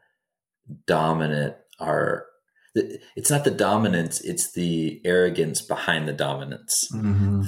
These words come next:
Speaker 1: thinking that somehow we do have this superior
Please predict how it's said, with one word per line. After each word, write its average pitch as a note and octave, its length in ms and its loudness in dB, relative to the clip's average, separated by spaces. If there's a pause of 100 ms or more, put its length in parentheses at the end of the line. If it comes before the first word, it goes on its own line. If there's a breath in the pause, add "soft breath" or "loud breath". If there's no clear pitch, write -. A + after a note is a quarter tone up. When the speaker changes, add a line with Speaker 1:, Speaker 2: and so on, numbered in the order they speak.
Speaker 1:
thinking D#2 600 0
that D2 340 0
somehow D2 560 -2
we D2+ 140 -2
do D2+ 240 0
have D2 200 -2
this - 240 0
superior C#2+ 800 0